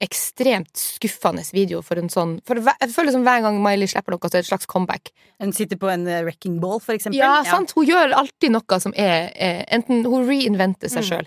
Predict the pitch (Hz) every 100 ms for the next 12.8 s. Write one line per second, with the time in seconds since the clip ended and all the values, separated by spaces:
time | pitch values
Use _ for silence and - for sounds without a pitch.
0 | - 165 180 - 196 - - _ - _
1 | - 220 196 240 320 208 165 160 151 160
2 | - - - 170 - - 160 160 160 165
3 | 143 160 185 - 226 233 220 190 165 170
4 | 160 - - 185 185 190 - 208 220 233
5 | 233 262 453 - - _ - 240 233 220
6 | 196 202 311 - - 220 262 208 180 -
7 | 240 247 240 226 233 311 - 226 240 202
8 | 202 190 190 160 180 - 208 214 190 190
9 | 185 247 247 240 233 196 214 190 202 196
10 | 165 175 165 180 180 175 165 - - -
11 | - 160 165 - - - - - _ -
12 | 208 - 277 277 247 226 190 175